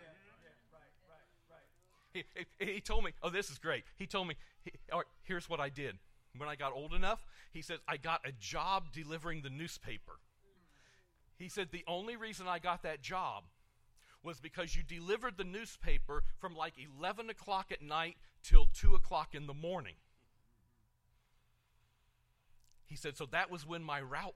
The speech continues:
was. On Saturday night, I would plan my route so that I would end up at this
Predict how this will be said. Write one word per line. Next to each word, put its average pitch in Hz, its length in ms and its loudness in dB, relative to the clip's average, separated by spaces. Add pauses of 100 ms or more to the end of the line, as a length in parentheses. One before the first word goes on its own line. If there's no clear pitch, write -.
was. - 460 -20 (1800)
On 120 220 -12
Saturday 175 680 -10
night, - 640 -18 (960)
I 147 160 -2
would 123 300 -14
plan 196 440 -6
my 196 280 -10
route 180 840 -10 (880)
so - 280 -10
that 151 160 -10 (100)
I 202 380 -6 (100)
would 160 260 -12
end 208 400 -14
up 170 220 -8 (160)
at 160 200 -10 (380)
this 160 320 -12